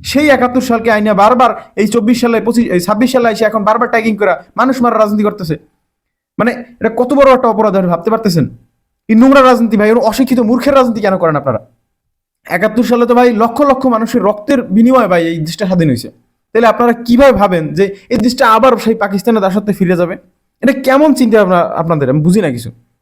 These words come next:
এটা কি আদৌ কোনোদিন সম্ভব? আজকের তোমরা বারবার বলে যাইতেছো, "ইসলামের রাজনীতি নাই, ইসলামের রাজনীতি নাই।" আরে মূর্খ ভাই, ইসলাম কোনো খণ্ডিত মতবাদ না, কোনো ব্যক্তিগত ইবাদতের কোনো, মানে, গণ্ডিতে আটকে থাকা কোনো ধর্মও না।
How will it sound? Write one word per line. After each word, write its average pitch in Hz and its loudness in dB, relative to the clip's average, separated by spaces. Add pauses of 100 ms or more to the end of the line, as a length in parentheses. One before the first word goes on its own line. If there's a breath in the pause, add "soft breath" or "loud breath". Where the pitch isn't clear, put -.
(640 soft breath)
এটা 254 2
কি 233 0
আদৌ 214 4
কোনোদিন 240 2
সম্ভব? 208 -2 (1400)
আজকের 233 -4
তোমরা 269 2
বারবার 240 4
বলে 220 2
যাইতেছো, 180 0
"ইসলামের 214 -2
রাজনীতি 190 -2
নাই, 190 0
ইসলামের 202 -2
রাজনীতি 185 -4
নাই।" 185 -4 (600)
আরে 269 2
মূর্খ 247 2
ভাই, 196 2
ইসলাম 226 -2
কোনো 233 0
খণ্ডিত 240 0
মতবাদ 214 2
না, 175 -2 (140)
কোনো 247 0 (140)
ব্যক্তিগত 240 0
ইবাদতের 233 0
কোনো, 226 -2
মানে, 196 -2
গণ্ডিতে 226 0
আটকে 208 -2
থাকা 220 0
কোনো 214 0
ধর্মও 165 -2
না। 107 -6